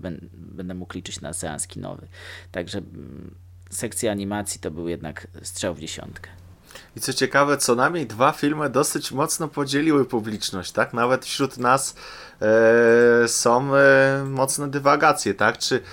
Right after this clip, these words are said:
Speaker 2: czy
Speaker 1: Tak.
Speaker 2: Belladonna Smutku i czy Ostatni Rok to są filmy, które
Speaker 1: Mhm.
Speaker 2: piętnują seksizm, czy są seksistowskie, tak?
Speaker 1: <laughs> Tak.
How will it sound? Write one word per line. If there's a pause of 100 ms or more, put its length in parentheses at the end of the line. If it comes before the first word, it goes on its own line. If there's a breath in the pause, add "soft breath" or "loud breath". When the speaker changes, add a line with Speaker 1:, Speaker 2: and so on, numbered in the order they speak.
(260 loud breath)
Speaker 2:
czy
Speaker 1:
Tak.
Speaker 2:
Belladonna
Smutku
i
czy
Ostatni
Rok
to
są
filmy,
które (400 loud breath)
Speaker 1:
Mhm. (180)
Speaker 2:
piętnują
seksizm,
czy
są
seksistowskie,
tak? (260)
Speaker 1:
<laughs>
Tak.